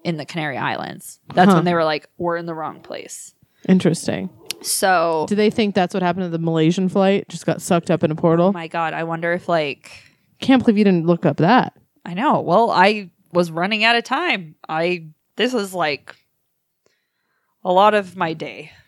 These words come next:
Speaker 2: I can't believe that motherfucker said a bird dropped a baguette.
Speaker 1: <laughs> I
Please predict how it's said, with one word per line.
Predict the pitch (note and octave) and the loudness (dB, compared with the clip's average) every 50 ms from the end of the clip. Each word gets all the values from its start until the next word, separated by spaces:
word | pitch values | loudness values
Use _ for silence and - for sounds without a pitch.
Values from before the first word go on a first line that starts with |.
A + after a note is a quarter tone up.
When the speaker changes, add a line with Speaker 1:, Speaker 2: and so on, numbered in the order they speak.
| _ - - - - _ _ - | _ -20 -20 -20 -20 _ _ -8
Speaker 2:
I | B3+ | -4
can't | B3+ D#4+ E4+ E4 | -2 0 0 2
believe | C4+ B3+ A3+ F#3 | 4 4 4 4
that | F#3 E3+ E3+ | 2 2 2
motherfucker | F3+ F3+ F3+ F3 - F#3 E3+ F3+ F3+ | 2 0 0 0 0 -2 0 0 2
said | - F3 D#3+ | 2 2 2
a | D#3 | 2
bird | - - D#3+ E3 F3 E3+ | 2 0 0 0 0 0
dropped | - F3 E3+ - | 0 -2 0 -2
a | E3 | -2
baguette. | D3 - C#3+ D#3 D3+ C#3+ D3+ D#3 D#3 - - - - | 2 2 2 2 2 2 2 2 2 0 -2 -6 -14
Speaker 1:
<laughs> | _ - | _ -14
I | A3 A2+ | -12 -12